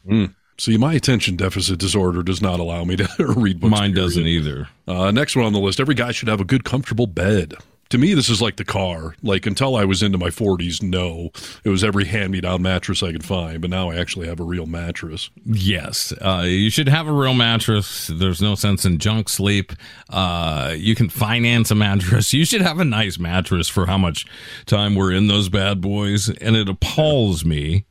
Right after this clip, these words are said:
Speaker 2: Uh, I'm just like you for a good portion of my life. Uh, until maybe I was twenty-nine, thirty years old, I did, too, have the pass-down mattresses. Why were we doing that?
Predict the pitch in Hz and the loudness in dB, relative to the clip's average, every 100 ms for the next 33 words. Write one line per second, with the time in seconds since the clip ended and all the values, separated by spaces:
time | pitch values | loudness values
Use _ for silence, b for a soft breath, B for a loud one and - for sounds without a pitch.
0 | _ - 101 95 90 120 131 92 117 - | _ -6 -4 -4 -4 0 2 2 0 -2
1 | 95 110 - 76 73 101 B B B B | -2 -2 -4 -6 -2 -4 B B B B
2 | - 104 85 - 139 123 113 135 - 90 | 0 0 0 0 0 0 2 2 2 0
3 | 78 76 76 78 101 - _ b b b | 0 -2 -2 -2 -2 -6 _ b b b
4 | - 90 92 90 120 110 95 117 123 123 | 0 2 2 2 2 2 0 0 2 2
5 | 104 95 - - 117 110 98 92 90 90 | 0 0 -2 0 2 4 2 2 2 2
6 | 85 87 92 98 98 90 98 92 95 95 | 0 0 2 2 2 2 -2 0 0 2
7 | 95 92 95 87 98 95 _ 90 98 87 | 2 2 0 -2 -2 -4 _ -2 0 2
8 | 104 107 85 107 101 143 - 90 95 87 | 2 2 0 0 2 2 0 -2 -2 0
9 | 92 87 - - 98 92 - 98 98 92 | 0 0 0 0 0 -2 -4 -2 -2 -2
10 | 87 87 - 107 - 117 120 - B B | -2 -4 -2 -2 0 0 -2 -8 B B
11 | B B B - - 185 269 330 320 104 | B B B -6 -4 0 0 2 2 2
12 | 90 76 78 82 92 123 | 0 -2 -6 -4 0 0